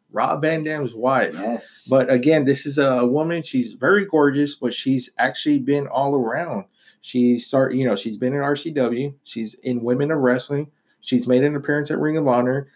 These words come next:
Speaker 1: and she is signed on Impact, where her and R V D are really a great duo together. They're wife and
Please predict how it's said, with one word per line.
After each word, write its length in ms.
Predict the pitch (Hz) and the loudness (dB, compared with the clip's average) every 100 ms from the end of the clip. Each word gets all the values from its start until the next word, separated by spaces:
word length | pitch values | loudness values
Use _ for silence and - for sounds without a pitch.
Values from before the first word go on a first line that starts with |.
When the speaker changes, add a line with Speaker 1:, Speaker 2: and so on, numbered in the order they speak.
| _ - | _ -6
Speaker 1:
and 180 | 117 | -6
she 220 | 107 131 127 | -2 2 2
is 180 | 123 | 0
signed 300 | - 131 147 | -2 0 2
on 160 | 135 - | 0 -2
Impact, 500 | 127 139 131 107 - | -4 -4 -2 -2 -2
where 140 | 107 107 | -6 -2
her 200 | 147 147 | 2 2
and 100 | 143 | 2
R 180 | 135 131 | 2 2
V 140 | 127 | 2
D 260 | 131 131 123 | 4 2 0
are 240 | 113 110 | -2 0
really 520 | 104 101 135 147 139 113 | -2 0 4 6 6 2
a 60 | |
great 380 | 107 127 127 104 | 2 2 2 2
duo 300 | 117 123 110 | 4 4 2
together. 600 | - 104 113 113 101 85 | -6 -6 -4 -2 -2 -4
They're 200 | 101 107 | -4 -4
wife 380 | 113 110 131 131 | -2 0 0 0
and 280 | 123 113 | -2 -2